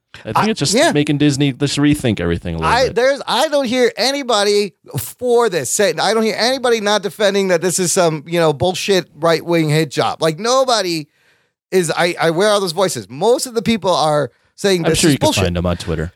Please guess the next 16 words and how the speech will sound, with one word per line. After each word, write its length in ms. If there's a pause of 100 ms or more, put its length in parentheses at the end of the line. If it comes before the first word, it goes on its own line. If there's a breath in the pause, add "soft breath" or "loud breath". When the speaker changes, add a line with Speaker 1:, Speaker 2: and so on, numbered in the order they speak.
(100)
Speaker 2:
Yeah, 260 (100)
but 320
the 100
majority 580
that's 240
vocal 600 (540)
is 280
also 360
on 140
Twitter. 300
Somebody 340
posted 320
something 260
interesting, 580 (320)
uh, 320 (200)
because 400